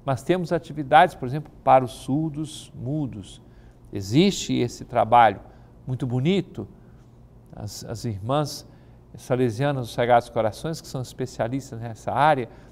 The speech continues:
o seminarista Wendel, que está aprendendo agora a trabalhar com Libras para estar junto dos surdos mudos, e daí por diante. Há uma série de atividades que são realizadas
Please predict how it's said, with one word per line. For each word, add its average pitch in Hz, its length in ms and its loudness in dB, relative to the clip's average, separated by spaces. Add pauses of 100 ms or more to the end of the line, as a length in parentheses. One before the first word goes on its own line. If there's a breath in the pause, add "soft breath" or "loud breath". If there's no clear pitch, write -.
(160 loud breath)
o - 60 -20
seminarista 127 500 -4
Wendel, 123 440 -2
que - 100 -20
está 127 240 2
aprendendo 127 640 -4
agora 127 300 4
a - 440 -12
trabalhar 127 380 4
com 120 160 -10
Libras 127 520 -4 (360 soft breath)
para 127 180 4
estar 127 320 4
junto 127 300 -8
dos 110 180 -10
surdos 107 400 -6
mudos, 123 560 -2 (340 loud breath)
e 330 80 -10
daí 190 200 4
por 123 200 -6
diante. 127 380 -4 (460 loud breath)
Há - 40 -8
uma 160 140 -2
série 190 600 4
de 175 80 0
atividades 135 720 4
que 123 120 -10
são 131 200 -10
realizadas 120 800 0